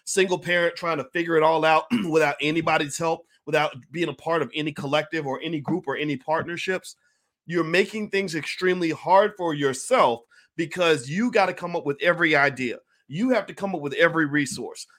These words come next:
You've gotta solve every problem. You've gotta come up with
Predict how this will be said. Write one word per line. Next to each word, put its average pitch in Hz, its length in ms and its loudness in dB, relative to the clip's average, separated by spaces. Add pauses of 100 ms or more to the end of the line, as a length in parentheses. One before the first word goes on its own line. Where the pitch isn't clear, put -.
(100)
You've 220 280 -4
gotta 214 220 2
solve 175 380 2
every 165 300 4
problem. 143 540 2 (260)
You've 233 300 -4
gotta 214 220 0
come 208 220 -4
up 165 120 -4
with 160 100 -6